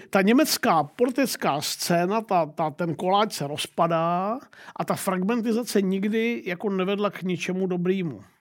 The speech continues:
jo. A volby v Německu se blíží, jestli budou předčasný, nevím, já si myslím, že spíš ne, protože půd se bez záchovy těch socanů je velké a udělají všecko pro to, aby to udrželi. Tak to klidně může dopadnout tak,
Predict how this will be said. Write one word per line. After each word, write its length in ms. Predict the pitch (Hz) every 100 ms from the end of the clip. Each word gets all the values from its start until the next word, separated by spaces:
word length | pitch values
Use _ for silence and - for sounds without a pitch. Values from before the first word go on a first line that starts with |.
| _
jo. 260 | 160 160 185 - - - - - -
A 220 | 160 160
volby 320 | 156 185 240
v 60 | 214
Německu 380 | 240 262 - 220
se 160 | 208
blíží, 440 | 165 156 147 180 208
jestli 220 | 165 190
budou 180 | 196 185
předčasný, 540 | 165 139 185 - 180
nevím, 180 | 160 180
já 120 | 170
si 120 | 185
myslím, 260 | 180 190 180
že 100 | 175
spíš 300 | - 165 165
ne, 180 | 165 175
protože 480 | 170 170 156 180 180 - _ _
půd 200 | 202 -
se 100 | 185
bez 140 | 185
záchovy 400 | 175 180 - 180
těch 160 | 175 165
socanů 440 | 185 156 170 180
je 140 | 180 165
velké 520 | 156 156 170 170 180
a 100 | 175 - - -
udělají 360 | 190 180 180
všecko 320 | 175 170 - 180
pro 160 | 170
to, 80 | 165
aby 160 | 160 160
to 100 | 170
udrželi. 640 | 160 151 143 143 135 185 _ _ _ - - - -
Tak 200 | 160 -
to 140 | 190
klidně 460 | - 190 196 196 254
může 360 | 294 - 262
dopadnout 640 | 196 160 180 180 214 226 -
tak, 340 | 156 110 -